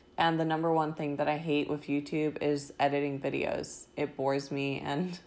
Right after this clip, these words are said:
<laughs> I don't like it, but, um, eventually I'm looking to have someone do that for me because I'm just, I'm just not good at it. I get frustrated. It takes too long. I see all these people get so many good angles. I don't really have people to film me.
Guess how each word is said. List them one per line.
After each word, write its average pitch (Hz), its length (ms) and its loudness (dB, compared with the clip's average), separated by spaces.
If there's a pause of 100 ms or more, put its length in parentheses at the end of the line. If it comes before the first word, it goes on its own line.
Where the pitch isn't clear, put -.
(240)
<laughs> - 320 -10
I 170 80 4
don't 160 240 4
like 156 220 0
it, 180 320 6 (180)
but, 156 380 10
um, 151 600 4 (400)
eventually 151 680 2
I'm 143 180 -2
looking 139 440 -4
to 147 220 -6
have 139 220 0
someone 135 320 -6
do - 160 -4
that - 220 -2
for - 120 -4
me 139 200 -2
because 143 320 -6
I'm 151 120 -4
just, 175 320 -6 (800)
I'm 196 140 0
just 220 240 -2
not 214 240 -2
good 185 140 2
at 180 140 4
it. 180 200 2
I 180 80 -2
get 175 240 -4
frustrated. 165 800 0
It 156 120 -4
takes 160 260 -4
too 165 180 -2
long. 151 340 0
I 147 60 0
see 156 240 -4
all 151 240 8
these 151 240 -2
people 156 340 -4
get 147 220 -2
so 156 140 -4
many 156 180 -2
good 151 160 -2
angles. 151 560 2 (400)
I 151 60 8
don't 175 180 8
really 180 220 6
have 165 420 4
people 165 300 2
to 165 80 2
film 156 320 0
me. 156 320 -2